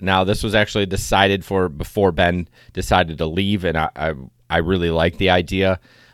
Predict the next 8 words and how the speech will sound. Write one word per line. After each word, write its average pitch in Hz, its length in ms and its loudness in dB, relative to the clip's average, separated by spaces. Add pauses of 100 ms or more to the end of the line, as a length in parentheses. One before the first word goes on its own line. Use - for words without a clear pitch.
(120)
I 90 100 0
think 87 380 -6 (380)
doing 110 340 4
a 92 100 2
show 101 300 4
once 95 260 0
a 101 80 0
week 90 340 -6